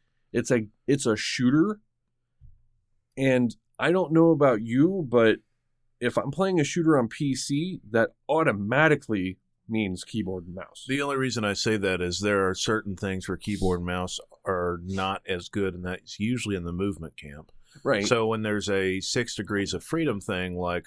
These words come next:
Speaker 2: I would never fly keyboard mouse in, say, Elite Dangerous. With flying being a focus with this, like, that to me would almost automatically put me on a, a controller.
Speaker 1: Right, but the game is primarily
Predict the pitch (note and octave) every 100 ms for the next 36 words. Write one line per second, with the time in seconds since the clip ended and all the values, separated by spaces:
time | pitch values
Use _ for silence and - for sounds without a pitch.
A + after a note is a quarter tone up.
0 | - G#2+ G2+ F#2+ F#2+ F#2 F2+ F#2+ F2 -
1 | F#2+ F#2 F2 F2 F2 E2 F#2 E2 - E2+
2 | E2 E2 F2 F2 G2 F2 E2+ D#2+ - _
3 | _ _ _ _ B2 A2+ - - A#2+ A2+
4 | G#2 F#2+ F2 E2 E3+ F#3+ G#2 F#2 E2+ E2+
5 | - F2 E2 F#2+ F#2 - F#2 F2+ E2+ E2+
6 | F2 F2 E2 - F#2+ F2+ F2 E2+ - E2
7 | - E2+ F2 E2+ E2 E2 E2 E2 _ _
8 | _ _ _ _ _ _ _ _ _ -
9 | F2 D#2+ - E2 E2+ D#2+ - A#2+ - D3
10 | C#3 G2+ E2 - B2 - _ _ _ _
11 | C3 A#2+ A2 D2 C#3 D3+ D3+ C#3+ - B2+
12 | A#2 G#2+ - - - F3 C#3 A#2 B2 D#3
13 | B2 G#2 G2+ G2